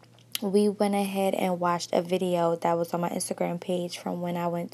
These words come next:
to a business event. And I had to s-, you know, I had to speak in front of, like, over twenty-five thousand people. It was so amazing. It was so lit. One of the best things I could have ever did. And after she watched the video, she asked me again, like,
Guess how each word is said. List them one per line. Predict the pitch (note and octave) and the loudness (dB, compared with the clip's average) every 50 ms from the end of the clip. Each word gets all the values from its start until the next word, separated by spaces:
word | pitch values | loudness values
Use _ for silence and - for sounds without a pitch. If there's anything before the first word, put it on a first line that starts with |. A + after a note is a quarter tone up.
| - - | -4 -4
to | F#3 F3 E3+ F3+ - | -2 -2 -2 0 2
a | F3+ F3+ | 0 2
business | F3+ - A3 A3 A3+ A3 G#3 - | 4 4 4 4 4 2 0 0
event. | F3+ E3+ E3+ E3+ E3 E3 F#3 - - - - - - - - - - - | -2 -2 -2 -4 -6 -6 -8 -12 -14 -14 -10 -10 -10 -10 -10 -12 -8 -4
And | F#3 F3+ F3 F3 F3 F3 - - | -2 -2 0 0 -2 -2 -2 -2
I | - F#3 | -4 -2
had | F#3 G3 F#3+ F3+ | -2 -2 -2 0
to | F#3+ F#3+ | 0 -2
s-, | F3+ - - - - _ _ _ _ - - | -2 -2 -8 -10 -16 _ _ _ _ -6 2
you | G#3+ A3+ A3+ | 4 4 4
know, | A3 | 6
I | G3+ G3 | 4 4
had | G#3 A3 | 4 4
to | G#3+ G#3+ | 2 0
speak | - - - G#3 G#3 | -2 0 0 0 2
in | G#3+ G3+ | 2 0
front | G3 G#3 G3 F#3+ | 0 0 -2 0
of, | F3+ F3+ F3 F#3 | 0 -2 -2 -2
like, | F#3 F3 F3 F3 | -2 -2 0 2
over | F3+ F3+ F3 F3+ F3 F3 F3 E3+ - - | 2 2 2 0 -2 -2 -2 -4 -6 -4
twenty-five | - G3+ G3+ G3 G3 - - F#3 F3+ - | 0 0 2 2 2 0 0 0 0 2
thousand | - F3+ F3+ F3 F3+ F3 | 2 2 2 2 0 0
people. | - F#3+ F3+ - F3+ F3+ | 0 0 2 4 2 4
It | F3+ F#3 | 4 4
was | F3+ F#3 F3+ F3 | 2 2 0 0
so | - - - - - - - - C#4 C#4+ D4 D4+ D4 - | -4 -6 -6 -6 -6 0 10 12 12 12 12 12 10 10
amazing. | - A#3 A3+ G#3 G3+ G3 F#3 F#3+ F#3+ F#3 | 8 6 4 4 4 2 2 2 2 2
It | F3+ F3 | 2 4
was | F3+ F3+ F3+ - | 2 2 0 0
so | - - - A3 A3+ A#3 | -2 6 8 8 8 10
lit. | A#3+ A3+ G3 F#3 F3+ F3 F3 - - - - - - - - | 6 6 6 4 4 2 2 -2 -8 -12 -12 -12 -12 -4 2
One | G3 G#3 | 6 6
of | G#3 F#3+ | 6 6
the | F#3+ F3+ F3+ - | 6 2 2 6
best | - G#3 A3+ A3+ - | 8 8 8 8 4
things | - G#3+ G3+ G3 F#3 | -2 -4 -2 -2 0
I | F#3+ F3+ | -2 -2
could | - F3+ F3 | 0 0 0
have | - - | 2 2
ever | F3+ F#3 G3 | 0 2 2
did. | F#3+ F3 F3 E3+ E3 E3 E3 - - - - - - - - | 2 2 2 2 2 -2 -4 -8 -14 -14 -14 -14 -12 -4 0
And | G3 F#3 F3+ - | 2 2 2 4
after | - - G3+ G#3 - - | 6 4 4 4 4 0
she | - - G#3+ | 0 2 6
watched | G#3 G3+ G3 - - | 6 6 4 4 2
the | G3 F#3+ | 0 2
video, | F#3+ G3+ G3 F#3 F3+ F3+ | 2 2 4 4 2 2
she | F3+ - - F#3 | 2 2 2 2
asked | F3 F3 - F3+ | 2 0 -2 -4
me | F3 E3+ | -2 0
again, | E3+ G#3+ C4 C4 | 2 4 4 4
like, | G3 D#3+ D#3+ - | 2 -2 -4 -10